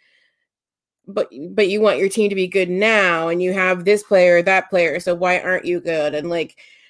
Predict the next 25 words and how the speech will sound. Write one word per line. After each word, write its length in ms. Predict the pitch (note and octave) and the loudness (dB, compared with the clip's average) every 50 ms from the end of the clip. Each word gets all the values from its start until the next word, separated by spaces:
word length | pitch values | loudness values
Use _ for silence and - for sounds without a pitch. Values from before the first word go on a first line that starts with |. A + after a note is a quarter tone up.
| _ _ _ | _ _ _
you 140 | F#3 G3 G3 | -2 0 2
know, 320 | F#3+ F3+ F3 F3 E3+ E3 | 2 2 4 2 2 0
there's 340 | D#3 F3+ G3 G3 F#3+ F#3+ - | 0 0 0 0 0 0 0
so 340 | - G#3+ G#3+ G#3+ G#3+ G#3+ G#3+ | 2 2 4 4 4 2 2
many 300 | G#3+ G#3 F#3+ F#3+ G3 F#3+ | 2 2 0 2 0 0
more 460 | F#3 F#3 F#3+ G3 G3 G3 F#3+ F#3+ F#3 | -2 -2 -2 0 0 0 0 0 -2
complexities 800 | - G3+ F#3 F3 G3+ F#3 F#3 - - G3 F#3 F#3 F3+ F3 E3+ E3+ | -4 -6 -6 -4 -2 -2 -2 -2 -4 -4 -2 -2 -2 -2 -2 -4
that 220 | F3+ F3 F3 E3+ | -4 -6 -4 -2
go 260 | F#3 F3+ F3 F3 F3 | -2 0 0 0 0
into 280 | F3 F3 F3 F3 F3+ F3+ | 0 -2 -2 -4 -4 -4
the 120 | F3 F3+ | -4 -2
development 500 | E3+ F3 E3 F3 E3+ E3+ - E3 F3 E3+ | -2 -2 -2 -2 -2 -2 -2 -4 -4 -4
of 100 | E3+ D#3+ | -4 -4
a 60 | E3+ | -6
team. 680 | E3 - - F#3 F3+ F3+ F3 E3+ E3 D#3+ D#3 E3 F#3 F3+ _ - - - - _ _ _ - | -8 -6 -6 -4 -4 -2 -2 -4 -4 -4 -6 -8 -8 -10 _ -20 -20 -20 -20 _ _ _ -4
And 720 | F#3+ F#3 F#3 F3+ F3+ F3 F3 E3+ F3 F3 F#3 F#3+ F3+ - - - - - _ _ - | -2 0 0 0 0 0 -2 -2 -2 -2 -2 -4 -8 -10 -14 -16 -18 -20 _ _ -2
if 180 | G#3+ G3+ F3+ | 0 0 0
you 160 | G3 G3+ G3 | 0 -2 0
don't, 320 | F#3 G#3 G3 G3 G3 F3+ - | 2 4 4 4 2 2 2
like, 300 | F#3+ F#3 F#3 F3+ - - | 2 2 2 0 -2 -2
get 180 | - G3 F#3 | 0 2 2
on 160 | F#3 F#3 F#3 F#3 | 2 2 0 -2
a 100 | F3+ F3+ | -2 -2
hyperfixation 1160 | F#3+ F#3+ F#3 F#3 F#3 F3 - F#3+ F#3 F3+ - F#3+ F#3 F#3 F3+ - G3 F#3 F3 F3 F3 F3 E3 | 0 -2 0 0 -2 -4 -4 -4 -6 -4 -2 -2 -2 -2 -2 -2 0 0 0 0 -2 -2 -2
like 320 | F3+ F3+ E3 E3 E3 - | -2 -2 0 -2 -4 -6